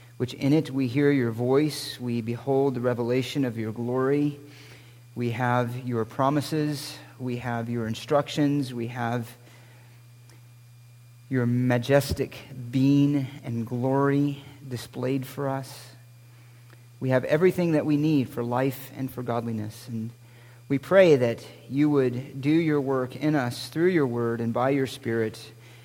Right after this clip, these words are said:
these two inextricable realities that you work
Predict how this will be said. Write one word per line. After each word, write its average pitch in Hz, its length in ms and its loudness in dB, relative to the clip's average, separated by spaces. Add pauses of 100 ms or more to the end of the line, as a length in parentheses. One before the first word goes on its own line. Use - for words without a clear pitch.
(240)
these 127 160 -2
two 165 300 8
inextricable 165 1300 4 (320)
realities 143 840 6
that 117 300 -2 (260)
you 151 200 4
work 151 380 6